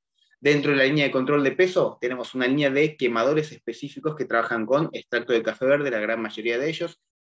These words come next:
en versión de jugos y en versión de café, están diseñados para tener un control de la ansiedad, ¿sí? Para mejorar las funciones digestivas. Tenemos un café orgánico que no solo te va a quemar, eh, esos, eh, esas grasas acumuladas,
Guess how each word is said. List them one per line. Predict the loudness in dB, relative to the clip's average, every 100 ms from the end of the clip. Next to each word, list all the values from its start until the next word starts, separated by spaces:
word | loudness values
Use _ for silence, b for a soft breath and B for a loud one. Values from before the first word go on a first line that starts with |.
| _ -10
en | -6
versión | -4 -4 -6
de | -6
jugos | -4 -2 -2 -6
y | -8 -6
en | -6
versión | -8 -8 -8
de | -6
café, | -8 -4 -4 -6
están | -10 -8
diseñados | -8 -8 -6 -4 -4
para | -2 0 0 -4 _ b _ _ -2
tener | 0 2
un | 0
control | 0 -2 0 0
de | 0
la |
ansiedad, | -6 -6 -4 -2 -4 -10
¿sí? | _ -12
Para | -6 -6
mejorar | -6 -8 -4 -4
las | -4
funciones | -8 -14 -12
digestivas. | -14 -18 -14 -2 -2 -2 -8 _ _
Tenemos | -2 0
un | 2 2
café | 0 0
orgánico | 0 2 0 -2 -2 -2 -4 _ _
que | -8
no | -6
solo | -4 -2 -2 -4
te | -2
va | 0
a | -2
quemar, | -4 -4 -6 -6
eh, | -6 -6 -6 -6 -8 -10
esos, | -10 -6 -6 -8 -16 -8
eh, | -4 -4 -2 -2
esas | -2 -2
grasas | 0 0 -2 -6 -8 -12
acumuladas, | -12 -8 -2 2 2 2 -2